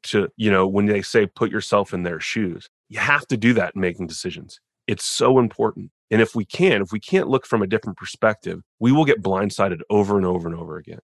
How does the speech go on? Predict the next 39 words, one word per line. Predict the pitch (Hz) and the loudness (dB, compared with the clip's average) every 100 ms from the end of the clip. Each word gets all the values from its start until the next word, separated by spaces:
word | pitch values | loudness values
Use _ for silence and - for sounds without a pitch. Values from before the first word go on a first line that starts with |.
| _ | _
So | - 107 | -4 -2
we | 110 | 0
have | 131 170 - | 2 0 -2
to | 113 | -8
detach | 110 104 - 92 85 - - | -6 -8 -4 -4 -4 -10 -10
and | 95 | -6
we | 98 | -4
have | 113 113 | -4 -6
to | 113 | -6
say, | - 98 | -4 -4
"Hey, | 107 107 92 - _ - | -4 -6 -6 -12 _ -8
because | 107 110 | -2 2
I | 120 131 | 4 4
think | 156 131 | 2 2
this | 123 | 2
way, | 120 107 | 2 2
someone | - 98 95 | 0 -2 0
else | 123 | 0
thinks | - 113 - | 0 -4 -4
this | 101 | -6
way, | - 95 | -4 -4
and | 85 | -6
someone | - 92 | -8 -6
else | 95 - | -4 -4
thinks | 92 | -8
a | 87 | -8
different | 87 110 90 | -8 -8 -8
way. | 85 - | -10 -8
How | - 143 | -2 0
can | 180 | 0
I | 127 92 _ | 0 -2 _
put | 139 | -2
them | 117 101 | 2 4
all | 101 | 4
in | 107 | 4
my | 110 | 2
head | 98 92 | 0 0
and | 87 | -2
say | - 95 90 | -2 0 0